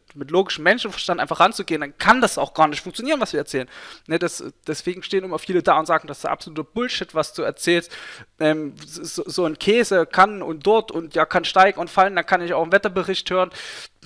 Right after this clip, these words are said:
Nein, darum geht's ja nicht. Es geht ja darum, diese einzelnen Punkte, Aussagen eben zu extrahieren und dann zu gucken, was macht er denn? Ich weiß doch nicht, was er macht. Keine Ahnung. Ich bin doch kein Hellseher, ne? Also, das ist, wer, wer das glaubt oder erwartet, der hat irgendwo ein falsches Zielbild. Aber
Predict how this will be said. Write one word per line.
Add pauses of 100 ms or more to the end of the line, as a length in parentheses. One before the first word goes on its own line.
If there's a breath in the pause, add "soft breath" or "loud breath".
(100)
Nein,
darum
geht's
ja
nicht.
Es
geht
ja
darum,
diese
einzelnen (300)
Punkte,
Aussagen
eben (380 loud breath)
zu
extrahieren
und
dann
zu
gucken,
was
macht
er
denn?
Ich
weiß
doch
nicht,
was
er
macht.
Keine
Ahnung.
Ich
bin
doch
kein
Hellseher,
ne?
Also, (320 loud breath)
das
ist, (120)
wer,
wer
das
glaubt
oder
erwartet,
der
hat
irgendwo
ein
falsches
Zielbild.
Aber